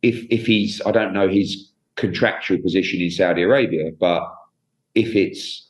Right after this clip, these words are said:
A J against Ngannou, and of course, in your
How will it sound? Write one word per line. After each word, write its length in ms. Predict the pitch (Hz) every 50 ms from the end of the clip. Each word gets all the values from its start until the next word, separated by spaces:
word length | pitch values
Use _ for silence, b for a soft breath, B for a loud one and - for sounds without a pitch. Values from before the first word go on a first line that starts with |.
| _ _ -
A 160 | 104 104 101
J 340 | 98 - - 101 95 92 90
against 460 | 87 - 98 92 90 85 87 - -
Ngannou, 500 | - 90 82 - 131 160 135 92 87 85
and 80 | 85 87 85
of 40 | -
course, 520 | - 101 87 82 - - - - - _ _ _ _
in 140 | - 90 85
your 420 | 87 90 90 87 85 87 87 -